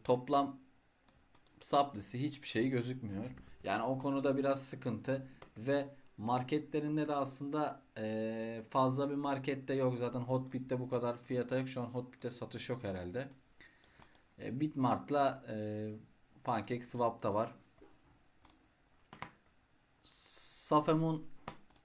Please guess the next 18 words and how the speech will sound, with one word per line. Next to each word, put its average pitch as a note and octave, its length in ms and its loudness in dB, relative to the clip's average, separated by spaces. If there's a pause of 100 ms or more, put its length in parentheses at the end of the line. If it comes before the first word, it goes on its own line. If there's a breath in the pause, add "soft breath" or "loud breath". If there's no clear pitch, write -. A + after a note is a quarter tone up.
(1000)
Safemun'a D#3 560 4
bakalım C3 360 4
arkadaşlar. A2+ 520 0
Safemun'u D3 520 0
ben D3 220 2
vermedim C#3+ 400 4
ama D3+ 220 0
sizde C3+ 380 -2
bu C#3 80 -8
konuda C3 540 2
bir A2+ 160 -10
şey C3+ 200 2
göstereceğim. A#2 760 -2 (420)
Şimdi, A2 320 -6 (500 soft breath)
e, G2+ 400 -4
bizim C3 480 0 (640)
iki - 240 -8
tane A2+ 320 -2